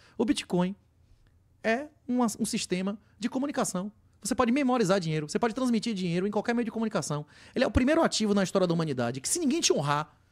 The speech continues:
você leva pra você no caixão. Nenhum juiz do mundo tem como tomar seu patrimônio. Se a polícia brocar minha casa agora, não vai acessar nem um por cento do meu patrimônio. Tudo, fisicamente. Se eu for torturado até a morte, eu tô disposto a morrer. E agora, mesmo que eu não tivesse, eu arregar,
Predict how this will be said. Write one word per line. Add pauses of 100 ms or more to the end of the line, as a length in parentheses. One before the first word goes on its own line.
(220)
você
leva
pra
você
no
caixão. (220)
Nenhum
juiz
do
mundo
tem
como
tomar
seu
patrimônio.
Se
a
polícia
brocar
minha
casa
agora, (260)
não
vai
acessar
nem
um
por
cento
do
meu
patrimônio. (560)
Tudo, (280)
fisicamente.
Se
eu
for
torturado
até
a
morte,
eu
tô
disposto
a
morrer. (880)
E
agora,
mesmo
que
eu
não
tivesse,
eu
arregar,